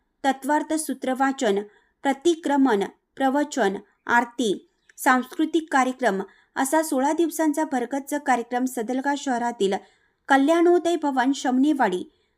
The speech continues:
शमनेवाडी रोड येथे संपन्न होणार आहे. या महापर्वाची माहिती देण्यासाठी आज सदलगा शहरी कल्पस्ती येथे आचार्य मुनिश्री एकशे आठ कुंतुसागरजी महाराज यांच्या उपस्थितीत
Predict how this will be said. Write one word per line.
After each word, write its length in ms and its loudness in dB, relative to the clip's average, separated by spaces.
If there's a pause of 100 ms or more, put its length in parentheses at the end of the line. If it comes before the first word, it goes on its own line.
(140)
शमनेवाडी 560 4
रोड 200 0
येथे 280 -4
संपन्न 420 -2
होणार 280 2
आहे. 320 0 (600)
या 160 2
महापर्वाची 840 -2
माहिती 300 -4
देण्यासाठी 680 -4 (280)
आज 140 0
सदलगा 520 -4
शहरी 340 -2 (380)
कल्पस्ती 680 0
येथे 520 -2 (260)
आचार्य 500 2
मुनिश्री 480 0 (100)
एकशे 320 -6
आठ 200 -2
कुंतुसागरजी 920 -4
महाराज 340 0 (420)
यांच्या 340 0
उपस्थितीत 760 -4